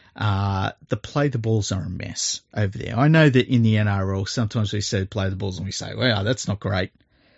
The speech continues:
We see players penalised for playing the ball poorly in the N R L. It's very rare you will see that in Super League. Um,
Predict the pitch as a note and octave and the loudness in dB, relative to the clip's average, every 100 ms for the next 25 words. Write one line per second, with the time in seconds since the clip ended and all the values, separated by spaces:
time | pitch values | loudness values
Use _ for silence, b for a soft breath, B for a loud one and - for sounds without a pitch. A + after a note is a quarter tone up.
0 | b b B2 - B2+ A2+ A#2+ A2+ G#2 - | b b -2 2 2 2 2 4 2 2
1 | A#2+ A#2 G#2+ G#2 - - A2+ G#2 F#2+ G#2 | 2 2 2 0 -6 -2 2 2 2 0
2 | G2+ - G#2 G2+ G2+ G2+ G2 G2+ G2+ G2 | -2 0 2 4 2 4 2 2 0 0
3 | G2 G2+ G2+ G#2+ b b b b A2+ A2 | -2 -2 -4 -8 b b b b -4 -2
4 | G2 F#2+ G2 A2+ A#2+ C3 B2 A2 G2 G2 | -4 -4 -2 2 4 6 6 4 2 0
5 | F2 F2 G#2+ _ - A2 F#2+ - A2+ G2+ | 0 -2 -6 _ -2 0 0 -2 0 2
6 | G2 F#2+ - - G2+ G2 - G2 F#2+ G2+ | 0 -2 -6 -6 -4 -4 -2 -4 -4 -6
7 | G2 F#2+ - B B B B B - G#2+ | -6 -8 -12 B B B B B -8 -4
8 | F2+ F2+ F#2 F#2 | -2 -2 -4 -4